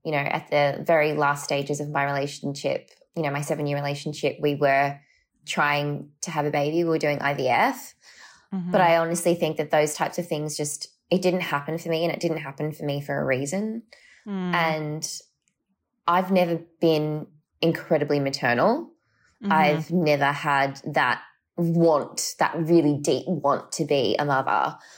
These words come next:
Speaker 1: I always
Speaker 2: Mm.
Speaker 1: thought it would happen if it was meant to happen. So I, I don't have that expectation naturally or,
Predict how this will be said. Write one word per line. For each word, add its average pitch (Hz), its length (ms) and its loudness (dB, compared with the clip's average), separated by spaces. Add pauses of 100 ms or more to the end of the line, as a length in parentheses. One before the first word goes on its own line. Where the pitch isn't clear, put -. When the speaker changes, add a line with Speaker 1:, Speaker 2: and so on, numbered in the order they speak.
(260)
Speaker 1:
I 170 140 6
always 165 300 4
Speaker 2:
Mm. 151 60 -2
Speaker 1:
thought 160 300 4
it 165 60 4
would 160 120 2
happen 165 340 -2
if 160 120 -4
it 156 100 -6
was 147 140 -2
meant 175 220 -2
to 190 60 -10
happen. 147 680 -8
So 156 200 2
I, 147 320 0
I 175 80 4
don't 196 320 0
have 147 260 -2
that 139 160 -2
expectation 135 800 -8
naturally 180 560 -2
or, 147 300 2